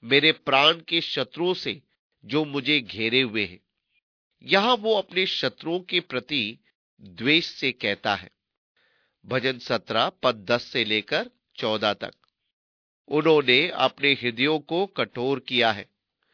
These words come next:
उनके मुंह से घमंड की बातें निकलती हैं। उन्होंने पग पग पर हमको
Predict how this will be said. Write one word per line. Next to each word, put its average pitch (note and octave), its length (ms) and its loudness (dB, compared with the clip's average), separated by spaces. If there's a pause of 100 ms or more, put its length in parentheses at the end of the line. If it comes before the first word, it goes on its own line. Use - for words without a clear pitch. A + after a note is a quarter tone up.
(360)
उनके D#3 420 2
मुंह D3 320 -2
से B2+ 400 -2 (280)
घमंड D#3 560 0
की F#3+ 220 -6
बातें A#2 460 0
निकलती A2 540 -6
हैं। F#2+ 140 -14 (840)
उन्होंने F3 480 6
पग F#3 340 2 (180)
पग D#3 120 2 (200)
पर B2 200 2
हमको C#3 680 -2